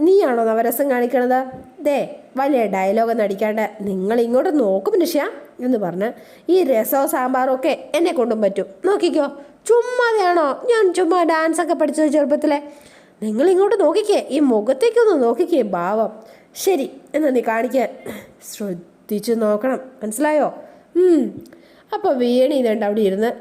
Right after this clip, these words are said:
ശൃംഗാരം, അതുപോലെ തന്നെ ആഹാഹാ എന്താ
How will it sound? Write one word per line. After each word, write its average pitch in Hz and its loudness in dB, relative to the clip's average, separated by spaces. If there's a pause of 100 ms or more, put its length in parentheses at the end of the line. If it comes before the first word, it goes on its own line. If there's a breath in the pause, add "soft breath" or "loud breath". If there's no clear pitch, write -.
(320 loud breath)
ശൃംഗാരം, 320 0 (300)
അതുപോലെ 220 0
തന്നെ 233 -2 (300 loud breath)
ആഹാഹാ 302 -4 (380 loud breath)
എന്താ 262 0